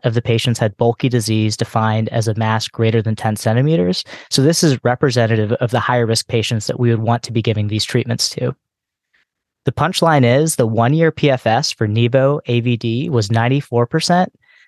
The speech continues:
versus eighty-six percent in B V A V D. It's a hazard ratio of zero point four eight,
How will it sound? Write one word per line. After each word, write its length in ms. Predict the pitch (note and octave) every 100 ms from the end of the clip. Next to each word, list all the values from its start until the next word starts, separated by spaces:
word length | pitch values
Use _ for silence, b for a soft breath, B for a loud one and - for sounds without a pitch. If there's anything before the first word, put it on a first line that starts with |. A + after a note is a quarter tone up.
| b
versus 320 | B2 A#2 A2+ -
eighty-six 500 | B2+ C3+ D3 C3+ -
percent 440 | - A2 A2+ G#2+ -
in 140 | A2
B 180 | A2+ A2
V 220 | A2+ A2
A 140 | A2 G#2+
V 140 | G2+
D. 340 | G2+ G#2+ A2 - b b b _
It's 100 | A#2+
a 60 |
hazard 320 | G#2+ B2+ C#3 C3
ratio 400 | B2 - C3+ A#2
of 160 | - - B2
zero 300 | A2 C3+ D3
point 280 | D#3+ C3+
four 240 | - A#2 A#2+
eight, 220 | D#3